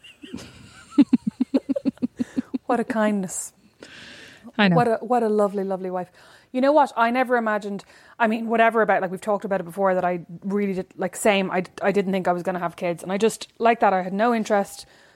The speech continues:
Speaker 1: until I
Speaker 2: That's not
Speaker 1: think
Speaker 2: true, Rosemary. You loved kids. Mom thought you were going to be a teacher.
Speaker 1: I loved babies
Speaker 2: You
Speaker 1: when I was a
Speaker 2: loved
Speaker 1: child.
Speaker 2: kids.
Speaker 1: And then as I got a bit older, I just was like, "Oh, I don't care." And then I didn't think, I, like, I really didn't think I would have kids. And then I think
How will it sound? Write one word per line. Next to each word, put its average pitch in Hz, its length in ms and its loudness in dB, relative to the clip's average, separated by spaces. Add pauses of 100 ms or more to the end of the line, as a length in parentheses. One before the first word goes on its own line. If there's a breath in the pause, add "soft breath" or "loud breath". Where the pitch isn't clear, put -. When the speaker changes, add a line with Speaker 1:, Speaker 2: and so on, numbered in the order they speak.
(360 soft breath)
Speaker 1:
until 311 260 -2
I - 20 2
Speaker 2:
That's 269 180 2
not 294 140 2
Speaker 1:
think - 40 -6
Speaker 2:
true, 226 120 2
Rosemary. 190 400 0 (380)
You 269 400 2 (120)
loved 240 540 0
kids. 180 360 -2
Mom 220 360 0
thought 254 200 -4
you 226 40 -6
were 220 80 -2
going 196 140 0
to - 60 -14
be 196 180 -4
a - 80 -8
teacher. - 580 -8
Speaker 1:
I 254 80 2
loved 277 320 0
babies 214 300 4
Speaker 2:
You 247 40 -2
Speaker 1:
when 247 100 -2
I 240 60 -2
was 233 140 4
a - 20 6
Speaker 2:
loved 233 440 6
Speaker 1:
child. 175 100 0
Speaker 2:
kids. 165 320 -2
Speaker 1:
And 220 100 -2
then 220 140 0
as 220 180 -4
I 233 80 0
got 240 160 0
a - 20 -2
bit 214 120 0
older, 208 340 4
I 190 80 2
just 190 160 -6
was 190 100 -8
like, 185 280 -2
"Oh, 220 80 2
I 196 40 4
don't 196 160 -2
care." 185 320 -2 (200)
And 233 160 4
then 214 540 2 (580)
I 233 100 2
didn't 254 220 2
think, 240 180 2
I, 202 160 2
like, 202 160 0
I 202 40 2
really 220 240 4
didn't 208 160 -2
think 190 120 -2
I 190 60 -2
would 180 100 -4
have 180 220 -4
kids. 180 280 -6
And 226 140 -8
then 320 80 -4
I 494 60 -6
think 427 320 -2